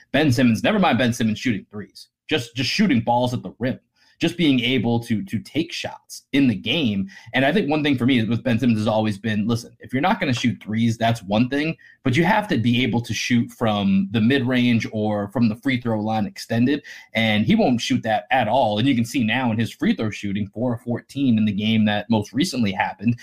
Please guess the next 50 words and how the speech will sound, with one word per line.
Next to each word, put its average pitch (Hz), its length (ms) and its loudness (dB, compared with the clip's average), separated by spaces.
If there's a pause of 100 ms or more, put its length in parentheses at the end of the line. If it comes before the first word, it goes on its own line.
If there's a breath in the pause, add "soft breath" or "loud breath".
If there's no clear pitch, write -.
(120)
and 113 120 2
shooting 117 440 2 (100)
under 143 380 2
thirty-three 123 520 0
percent 110 380 -6
for 98 80 -10
the 90 60 -10
postseason. - 540 -12
That's 120 240 0
not 120 160 2
a 107 40 2
mistake, 104 380 -6 (100)
Adam. - 140 -18
I 98 80 -10
looked 113 160 -6
that 104 140 -2
up 98 80 -8
before 110 280 -2
this. 127 220 0 (320 loud breath)
Under 143 580 2
thirty-three 117 720 2
percent 101 480 -6
for 101 80 -6
the 92 120 -8
postseason. 104 760 0 (240 loud breath)
Like, 104 300 0 (600)
that's 190 240 2
just 135 160 2
not 113 240 2
gonna 113 160 2
get 110 220 0
it 101 220 -6
done. 147 260 2
And 127 160 4
so 135 60 -2
you 143 140 2
have 170 180 0
to 139 80 -6
figure 123 420 -2
out, 123 340 0 (280 loud breath)
you 120 160 2
know, 107 220 2
what 120 360 0
works 131 300 -2
in 110 40 -4
the 104 60 -6
regular 147 260 -2
season, 123 380 0
what 143 240 0
works 117 420 -2